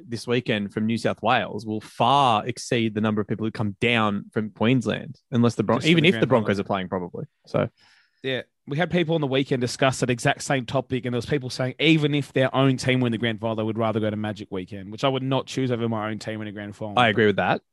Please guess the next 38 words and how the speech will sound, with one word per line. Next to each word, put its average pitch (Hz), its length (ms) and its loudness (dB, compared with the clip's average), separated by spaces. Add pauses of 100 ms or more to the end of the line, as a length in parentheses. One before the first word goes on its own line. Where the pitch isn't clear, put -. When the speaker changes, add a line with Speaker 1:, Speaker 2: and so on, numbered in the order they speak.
(320)
Speaker 2:
The 127 60 0
rest 160 200 2
of 135 60 0
it, 123 40 0
hundred 143 160 0
percent, 135 280 -4
mate. 123 160 -2
And 131 120 -4
the, 139 120 -6
and 147 100 -4
the 143 40 0
fails 180 320 2
to 135 60 -12
sell 123 140 0
out 135 200 2
thing, 120 180 -2
mate, 113 180 -6
it, 151 120 -2
it - 80 -6
fails 185 280 -2
to 156 80 -8
sell 151 100 0
out 135 120 0
all 127 200 0
the 117 80 -6
time. 127 440 -4
They 117 120 -8
give 147 120 0
up 123 100 -6
free 131 200 0
tickets - 380 -6
to - 80 -12
fill 107 180 -10
the 101 80 -14
stadium, 104 380 -14
which 110 180 -14
is 113 80 -12
fine. 117 400 -14